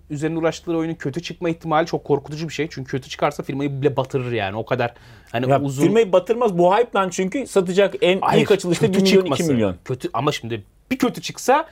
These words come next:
Speaker 1: o iki üç milyonda tık diye tıkanmaya başlıyor,
Speaker 2: Abi
Speaker 1: anladın
Speaker 2: bir
Speaker 1: mı?
Speaker 2: tane şu şövalyeli oyun vardı ya, kimsenin oynayamadığı ama
Speaker 1: For Honor
Speaker 2: hype'dan
Speaker 1: mı diyorsun?
Speaker 2: Yok,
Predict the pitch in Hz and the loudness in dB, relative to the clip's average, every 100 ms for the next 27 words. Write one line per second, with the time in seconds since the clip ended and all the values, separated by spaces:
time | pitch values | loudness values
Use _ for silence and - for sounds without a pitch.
0 | - - 156 180 180 254 240 247 240 247 | -16 -10 -2 -2 0 0 -2 -2 -2 -2
1 | 294 - 349 - 269 285 269 - 254 247 | 0 0 0 -2 -2 0 2 2 4 4
2 | 180 165 - - 139 143 180 175 170 165 | 2 2 2 4 4 4 4 2 0 -4
3 | - 156 160 160 160 165 175 160 160 160 | 4 4 4 2 2 2 2 2 2 4
4 | 170 117 147 - 147 143 139 143 135 131 | 4 4 0 -2 0 2 2 2 2 2
5 | 123 135 135 120 139 196 190 135 117 104 | 4 4 4 4 4 4 2 0 -2 -6
6 | 98 - 135 127 - | -10 -2 4 4 2